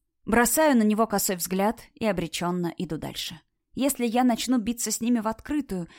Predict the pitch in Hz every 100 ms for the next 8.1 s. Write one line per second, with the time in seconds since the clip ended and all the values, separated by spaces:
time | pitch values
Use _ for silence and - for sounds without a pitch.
0 | - - 320 311 302 302 330 - 269 359
1 | 349 226 - 170 165 170 - 220 - 175
2 | 185 214 185 160 185 170 151 170 - 156
3 | - - _ _ _ 208 226 233 226 233
4 | 202 233 277 196 170 - 226 202 202 262
5 | 247 - 190 214 220 220 214 220 233 247
6 | 202 175 170 226 240 190 180 170 - -
7 | - 190 180 156 160 175 - 165 - 147
8 | 160